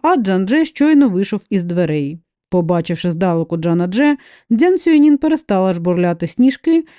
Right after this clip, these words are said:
і, ніби нічого не сталося, пройшла повз Сяо Дінфея, чий одяг уже був в безладі від снігу.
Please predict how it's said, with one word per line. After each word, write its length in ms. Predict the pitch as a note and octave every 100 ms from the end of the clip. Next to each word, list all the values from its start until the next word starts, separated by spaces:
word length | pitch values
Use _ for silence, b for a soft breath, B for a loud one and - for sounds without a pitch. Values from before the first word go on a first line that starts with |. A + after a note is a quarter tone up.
| b b b
і, 140 | D#4
ніби 260 | F4+ E4+ D#4+
нічого 360 | D4 D4+ C#4
не 120 | C4+ C4
сталося, 500 | B3+ B3 A#3 A#3+ A#3
пройшла 480 | C#4+ D#4 D#4 D4
повз 240 | D4 A3+ A3+
Сяо 320 | - F3+ E3+
Дінфея, 540 | E3 F3+ - D4+ C#4+
чий 200 | C#4 C4+
одяг 360 | B3+ A#3+ B3 A3
уже 300 | G3+ F#3+ A3
був 160 | A#3 B3
в 200 | F#3+ F#3
безладі 540 | D#3+ F#3 G3+ G3 F3+ F3+
від 120 | E3
снігу. 560 | - E3+ D#3 D3 D3